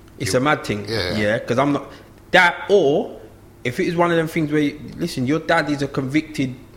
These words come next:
Speaker 1: one of
Speaker 2: Yeah,
Speaker 1: them
Speaker 2: yeah,
Speaker 1: people
Speaker 2: yeah,
Speaker 1: there,
Speaker 2: yeah, yeah.
Speaker 1: nah, it's all right. But other than that, there's not
Speaker 2: Sticky
Speaker 1: really
Speaker 2: one.
Speaker 1: a lot that you, do you know what I mean?
Speaker 2: So
Speaker 1: That
Speaker 2: what's he gonna do?
Speaker 1: Well, <laughs> this, this is what we're,
Speaker 2: Oh,
Speaker 1: we're
Speaker 2: see.
Speaker 1: telling him. He has to, he has to chat. He has, he has to have, and he,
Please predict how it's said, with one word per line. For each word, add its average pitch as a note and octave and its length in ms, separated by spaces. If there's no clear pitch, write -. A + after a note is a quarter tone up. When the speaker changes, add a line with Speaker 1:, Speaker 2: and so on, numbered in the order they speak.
Speaker 1:
one B2 140
of - 60
Speaker 2:
Yeah, - 60
Speaker 1:
them E3+ 180
Speaker 2:
yeah, - 60
Speaker 1:
people C#3 220
Speaker 2:
yeah, A#2 60
Speaker 1:
there, A#2 240
Speaker 2:
yeah, F2 200
yeah. E2 80
Speaker 1:
nah, C3 220
it's G#2+ 160
all A#2+ 80
right. A#2 240
But B2+ 140
other D#3+ 180
than F3 200
that, E3 280
there's C#3 200
not E3 140
Speaker 2:
Sticky D3 140
Speaker 1:
really E3 200
Speaker 2:
one. D3+ 80
Speaker 1:
a D#3+ 40
lot E3 240
that B2+ 380
you, B2 240
do - 180
you A#2+ 60
know A2 40
what B2+ 40
I - 40
mean? C#3+ 240
Speaker 2:
So A#2 60
Speaker 1:
That A#2 60
Speaker 2:
what's A2 140
he A#2+ 80
gonna A#2 160
do? A2+ 160
Speaker 1:
Well, C#3+ 120
<laughs> C3 40
this, - 140
this - 120
is - 60
what - 320
we're, A2 160
Speaker 2:
Oh, G2 260
Speaker 1:
we're B2 100
Speaker 2:
see. G#2+ 60
Speaker 1:
telling F#3+ 240
him. C3 80
He B2+ 220
has C3+ 140
to, C#3 120
he C3 120
has C#3+ 160
to C3+ 80
chat. - 280
He C#3+ 80
has, D#3+ 180
he C#3 100
has E3 140
to D3+ 100
have, D#3+ 300
and D3 120
he, C#3+ 100